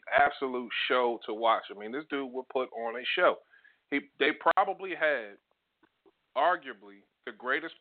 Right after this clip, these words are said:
playoff game of all time when San Diego went down to Miami and they went into that overtime game and they beat Miami,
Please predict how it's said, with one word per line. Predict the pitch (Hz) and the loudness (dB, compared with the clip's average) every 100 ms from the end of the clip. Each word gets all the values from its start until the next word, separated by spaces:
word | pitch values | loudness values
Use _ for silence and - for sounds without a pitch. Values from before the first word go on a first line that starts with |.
| 165 | -2
playoff | 151 135 123 113 | 2 4 2 -2
game | 117 117 113 | -10 -8 -10
of | 107 | -8
all | 117 123 120 | -4 -4 -4
time | 117 104 92 _ _ _ _ _ _ _ _ _ _ _ | -6 -8 -12 _ _ _ _ _ _ _ _ _ _ _
when | 120 113 | -8 -4
San | 143 143 | 2 2
Diego | 139 143 143 127 | 4 4 4 2
went | 120 127 | 0 -2
down | 120 120 117 117 113 | 2 2 2 -2 -4
to | 113 | 0
Miami | 117 117 117 110 101 - _ _ _ _ _ _ | 4 6 6 2 -6 -18 _ _ _ _ _ _
and | 123 120 | -2 0
they | 127 | 0
went | 131 127 | 0 -2
into | 120 | 0
that | 123 123 | 0 2
overtime | 123 123 123 127 117 110 | 2 2 2 6 6 4
game | 110 110 107 104 _ _ _ | 0 -2 -4 -12 _ _ _
and | 113 | 2
they | 120 | 4
beat | 113 123 123 120 | 4 2 0 -2
Miami, | 113 120 117 120 | 2 4 6 2